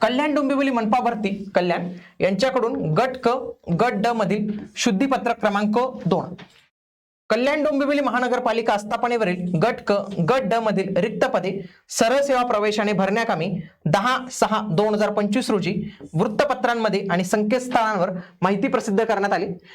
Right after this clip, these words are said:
आणि याच्यात ऑनलाइन अर्ज भरण्याच्या मुदतीमध्ये सुधारणा आणि बदल करण्यात आलेले. काय सुधारणा बदल आहे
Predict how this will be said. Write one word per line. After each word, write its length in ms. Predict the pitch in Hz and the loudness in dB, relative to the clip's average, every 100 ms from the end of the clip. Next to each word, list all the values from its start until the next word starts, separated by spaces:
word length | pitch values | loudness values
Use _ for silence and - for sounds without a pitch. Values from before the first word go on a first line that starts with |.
| - | -4
आणि 160 | - 214 | 0 2
याच्यात 180 | 220 247 254 | 2 0 0
ऑनलाइन 480 | 220 240 262 277 196 | 0 2 0 2 0
अर्ज 180 | 208 233 | 0 0
भरण्याच्या 480 | 214 214 220 220 | 0 0 0 0
मुदतीमध्ये 520 | 185 196 226 240 220 240 | 2 0 0 2 2 2
सुधारणा 400 | 214 214 214 233 | 2 2 0 0
आणि 200 | 208 240 | 0 2
बदल 280 | 247 214 | 2 2
करण्यात 300 | 185 156 156 | 0 0 0
आलेले. 220 | 139 135 135 | 0 0 0
काय 260 | 196 226 | 2 0
सुधारणा 360 | 240 208 220 214 | 0 0 2 0
बदल 240 | 202 208 | 0 0
आहे 100 | 196 | -2